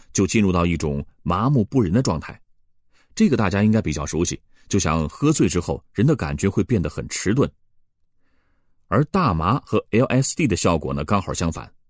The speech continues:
L S D是一种强烈的致幻剂，会增加神经元的激活率，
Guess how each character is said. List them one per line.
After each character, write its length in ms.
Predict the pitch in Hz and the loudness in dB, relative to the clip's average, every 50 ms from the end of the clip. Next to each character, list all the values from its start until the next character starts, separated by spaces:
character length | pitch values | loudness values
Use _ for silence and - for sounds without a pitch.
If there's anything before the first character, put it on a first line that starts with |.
| _ _ _ _ _ _ _ _ _ _ - | _ _ _ _ _ _ _ _ _ _ -2
L 160 | - 98 113 | 0 2 2
S 240 | 110 107 104 - - | 2 0 0 -2 -2
D 180 | - 101 90 82 | 0 2 2 2
是 120 | - 98 | 2 0
一 60 | 85 | 0
种 200 | 76 78 76 78 | 0 0 -2 -2
强 280 | 78 - - - 85 101 | -4 -4 -4 -2 2 2
烈 80 | 104 90 | 2 2
的 100 | 85 76 | 2 0
致 180 | - - 95 | 0 0 -2
幻 220 | 82 - 92 78 76 | 0 0 -2 -2 -2
剂， 200 | - 73 67 _ _ _ _ _ _ | -4 -6 -10 _ _ _ _ _ _
会 160 | - 101 95 | 0 0 0
增 220 | 87 - 117 117 | 2 4 2 2
加 160 | 110 123 113 110 | 4 2 0 0
神 220 | - - 90 90 | 0 0 0 2
经 120 | 90 98 98 | 2 4 2
元 120 | 85 78 | 2 2
的 80 | 85 80 | 0 0
激 180 | - - 101 | 0 0 -2
活 180 | 87 - 78 78 | 0 0 -2 -2
率， 140 | 87 82 | -4 -4